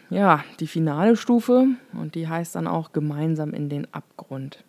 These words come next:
Und hier reden wir wirklich eigentlich schon in der Stufe acht, aber hier wird's jetzt richtig deutlich, jetzt ist es nur noch Krieg. Also mindestens eine Partei steigert sich jetzt so weit in einen Vernichtungswahn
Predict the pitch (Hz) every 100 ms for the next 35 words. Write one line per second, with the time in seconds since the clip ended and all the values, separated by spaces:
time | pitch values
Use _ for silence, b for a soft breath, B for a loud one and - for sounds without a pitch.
0 | _ _ b b b b b - 156 -
1 | 180 196 190 185 - 165 160 147 151 160
2 | 151 - - - _ _ _ _ _ -
3 | 143 151 147 156 143 143 156 - - 151
4 | 160 147 147 160 151 151 147 - - -
5 | 147 - 147 143 147 147 143 117 131 -
6 | 127 - 139 131 - - - 139 - -
7 | b b b b b b b 143 147 147
8 | 143 - _ _ _ _ - - 175 214
9 | 240 190 160 147 175 165 - 165 160 156
10 | 151 151 151 151 160 - - 156 185 233
11 | 254 254 _ _ _ _ _ 160 151 147
12 | 185 - 160 165 156 170 254 - 151 143
13 | - 135 139 135 143